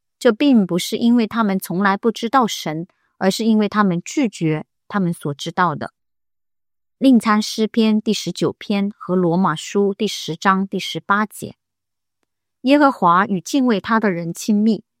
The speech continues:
他必将自己的约指示他们。诗篇第二十五篇第十四节。约是神与人建立关系的条件，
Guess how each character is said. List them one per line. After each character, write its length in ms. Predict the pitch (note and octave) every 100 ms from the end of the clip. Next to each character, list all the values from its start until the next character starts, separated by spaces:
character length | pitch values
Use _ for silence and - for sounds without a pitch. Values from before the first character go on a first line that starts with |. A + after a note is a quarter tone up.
| _
他 140 | - G3
必 240 | - A3+
将 260 | F#3 F#3+ F#3+
自 160 | -
己 140 | G#3+ E3+
的 100 | D#3+
约 320 | E3+ G#3+ A3
指 240 | - -
示 220 | D3 - F3+
他 180 | -
们。 240 | E3 D3+ C#3+ _ _ _ _
诗 240 | - - A3
篇 400 | - A3 G#3+ G#3+
第 80 | -
二 160 | A3 A3
十 180 | - F3+
五 140 | E3
篇 260 | C3+ F#3+ F#3
第 100 | F#3+
十 200 | - E3+
四 260 | - B3+
节。 280 | - D#3 F3 _ _ _ _ _ _ _
约 380 | G#3 A#3 A#3 A#3 - _
是 180 | - A#3+
神 260 | - F#3
与 140 | A#3 G3+
人 300 | E3 D#3+ F#3+
建 260 | - C#4
立 100 | A#3
关 280 | F#3 G3+ A3
系 160 | A3+ A3
的 120 | -
条 280 | - D3+ -
件， 280 | - F#3+ E3